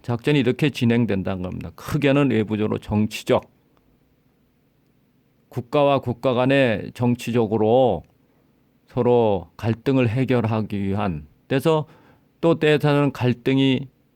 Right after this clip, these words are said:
예, 또 전쟁의 원인이, 어, 이제, 어, 더 비대해서, 어, 어떤 국가 차원에서의, 어, 문제가 바로 정치적.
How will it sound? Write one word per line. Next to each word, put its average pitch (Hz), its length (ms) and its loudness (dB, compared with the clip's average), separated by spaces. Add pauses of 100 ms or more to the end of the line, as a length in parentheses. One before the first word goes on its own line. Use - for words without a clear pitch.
(220)
예, 131 340 0 (260)
또 123 120 0
전쟁의 131 420 2
원인이, 135 760 2 (760)
어, 90 960 -8
이제, 107 400 0 (300)
어, 95 180 -8
더 110 280 -2
비대해서, 101 760 -2 (800)
어, 87 760 -12 (300)
어떤 117 220 -4
국가 135 320 -2
차원에서의, 127 1400 0 (640)
어, 85 680 -12 (280)
문제가 107 480 0
바로 104 300 -2
정치적. 101 580 -4